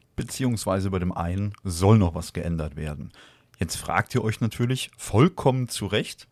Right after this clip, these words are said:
„Ey, Daniel, wieso jetzt auf einmal zwei Themen in einer Folge? Es war doch immer nur von einem die Rede.“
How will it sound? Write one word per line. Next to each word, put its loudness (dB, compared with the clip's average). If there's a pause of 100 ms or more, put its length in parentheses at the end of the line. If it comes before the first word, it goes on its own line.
(120)
„Ey, 2 (100)
Daniel, 0 (400)
wieso 0
jetzt -4
auf -6
einmal -2
zwei 2 (100)
Themen -2
in -2
einer -4
Folge? -6
Es -12
war -2
doch -6
immer -6
nur -4
von -10
einem 0
die -2
Rede.“ -8